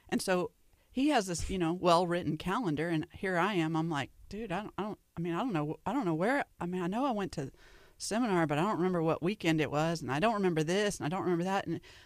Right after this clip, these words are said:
so I don't have good notes to go, go back and look and reflect on what the year looked like. So, um, and so one of the things I think is valuable in that exercise is that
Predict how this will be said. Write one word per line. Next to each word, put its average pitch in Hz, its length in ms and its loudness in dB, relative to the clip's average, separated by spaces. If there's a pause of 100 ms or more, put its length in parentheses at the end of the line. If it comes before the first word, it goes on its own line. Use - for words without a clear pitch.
so - 80 0
I 214 40 2
don't 311 120 6
have 214 200 0
good 220 340 2 (180)
notes 180 420 2
to 165 120 -4
go, 160 160 2 (180)
go 165 80 -4
back 170 260 0
and 147 160 0
look 165 300 -4
and 156 140 2
reflect 160 520 -2
on 143 340 0
what 165 220 0
the 151 100 0
year 147 200 0
looked 156 300 -4
like. 135 220 -4
So, 143 280 -6 (500)
um, 147 340 0 (760)
and 202 100 0
so 220 160 4
one 220 180 4
of 226 80 2
the 190 60 -2
things 214 260 -4
I 196 120 2
think 208 200 -4
is 180 220 -4 (180)
valuable 170 800 2
in 180 180 2
that 175 260 0
exercise 151 680 -2
is 151 140 -4
that 147 220 -4